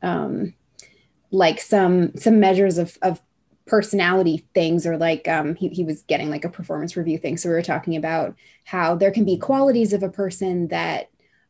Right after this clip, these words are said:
are good and good and good and good and good up to a point. And when they become that extreme, they can lean into bad or difficult or controversial or what have you. So we were talking about how, like,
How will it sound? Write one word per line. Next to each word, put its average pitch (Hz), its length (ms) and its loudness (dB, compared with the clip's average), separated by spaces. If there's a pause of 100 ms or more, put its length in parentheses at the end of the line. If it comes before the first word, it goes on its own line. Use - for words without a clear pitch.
(140)
are 175 280 -2 (100)
good 240 300 4
and 214 160 2
good 214 200 2
and 202 140 0
good 202 180 2
and 190 140 -2
good 185 160 -2
and 175 160 -4
good 208 300 2
up 180 160 -8
to 196 160 -6
a 175 60 -6
point. 214 440 -4
And 180 100 -6
when 180 140 -6
they 180 120 -4
become 185 420 -6
that 175 180 -6
extreme, 175 560 -8
they 165 140 -6
can 170 340 -8
lean 160 340 -8
into 156 680 -10
bad 160 280 -10
or 156 80 -10
difficult 160 540 -12
or 156 320 -10 (600)
controversial 160 600 -12
or 143 160 -8
what 135 120 -8
have 147 240 -10
you. 107 280 -12 (320)
So 165 640 -4 (240)
we 185 140 -4
were 175 80 -6
talking 180 300 -8
about 165 220 -4
how, 160 200 -8
like, 156 460 -10